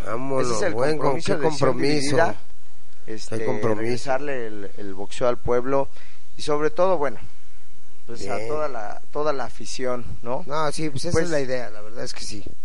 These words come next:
Speaker 2: Pues nos despedimos. Antes que nada, pues ya tenemos los boletos a la venta de Noche de Promesas ocho, la última batalla. Aquí está el cartel en donde Rodrigo el Jaguar Mejía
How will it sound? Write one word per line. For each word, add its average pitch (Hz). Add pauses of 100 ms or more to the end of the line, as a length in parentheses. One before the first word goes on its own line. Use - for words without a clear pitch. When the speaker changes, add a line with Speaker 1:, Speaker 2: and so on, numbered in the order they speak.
(120)
Speaker 2:
Pues 151
nos 156
despedimos. 233 (260)
Antes 156
que 160
nada, 170
pues 139
ya 160
tenemos 160
los 120
boletos 135
a 120
la 113
venta 135
de 98 (600)
Noche 139
de 127
Promesas 123 (140)
ocho, 151 (100)
la 110
última 127
batalla. 156 (280)
Aquí 135
está 190
el 180
cartel 180 (160)
en 120
donde 120
Rodrigo 147
el 147
Jaguar 131
Mejía 151